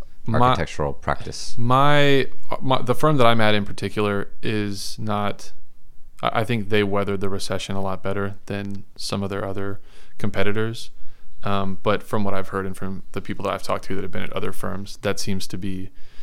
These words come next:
Speaker 1: um, part of the architectural thing. So I, there's a lot of older guys that are very happy. They're making a lot of money and they're doing things the way that they did things twenty years ago.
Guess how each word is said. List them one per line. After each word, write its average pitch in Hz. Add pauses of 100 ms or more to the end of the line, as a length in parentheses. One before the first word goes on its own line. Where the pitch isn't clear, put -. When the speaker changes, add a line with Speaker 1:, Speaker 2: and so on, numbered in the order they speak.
(420)
Speaker 1:
um, 95 (300)
part 98
of 92
the 95 (240)
architectural -
thing. 95
So 107 (100)
I, 127
there's 127
a 113
lot 110
of 101
older 101
guys 101
that 92 (960)
are 95
very 98
happy. 101
They're 107
making 104
a 101
lot 101
of 101
money 101
and 101
they're 101
doing 101
things 101
the 101
way 98
that 95
they 98
did 98
things -
twenty 196
years 98
ago. 98